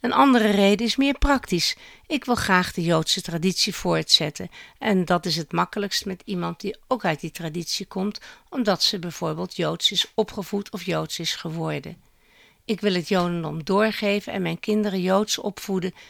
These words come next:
met iemand die me daar niet alleen in steunt, want dat zou ook een niet-Joodse partner kunnen, maar ook iemand die dat vanuit haar eigen achtergrond kan meegeven. Het Joodse wereldje in Nederland is niet groot. Je kent iedereen al snel.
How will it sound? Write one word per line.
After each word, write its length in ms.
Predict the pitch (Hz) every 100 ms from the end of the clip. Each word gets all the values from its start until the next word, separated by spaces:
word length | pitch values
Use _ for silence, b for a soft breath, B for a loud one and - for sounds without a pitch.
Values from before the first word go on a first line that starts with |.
| B
met 180 | - 190
iemand 360 | 226 190 185 165
die 120 | 175
me 120 | 160
daar 180 | 160 156
niet 240 | 170 -
alleen 300 | 151 156 147
in 140 | - 160
steunt, 580 | - 233 226 196 226 B B B -
want 100 | 175
dat 120 | 170
zou 280 | - 165 160
ook 140 | -
een 80 | 175
niet-Joodse 540 | 190 - 180 170 -
partner 440 | - 170 160 - 160
kunnen, 340 | 170 165 208 B B B -
maar 380 | 202 208 226 -
ook 140 | 247 233
iemand 380 | 262 196 185 175
die 120 | 170
dat 200 | 165 -
vanuit 360 | 180 156 156
haar 140 | 156 -
eigen 360 | 180 190 180 -
achtergrond 640 | 180 - 165 - 170 170
kan 200 | - 170
meegeven. 760 | 156 151 151 147 143 147 180 - _ _ _ _ _ _ _ _
Het 180 | 165 208
Joodse 340 | 180 170 190
wereldje 420 | 180 180 175 -
in 60 | 180
Nederland 360 | 202 214 214
is 120 | 247 -
niet 180 | 277
groot. 500 | - 180 160 156 - -
Je 140 | 185
kent 280 | - 196 185
iedereen 440 | 226 180 170 170
al 160 | 165 160
snel. 580 | - - 160 147 156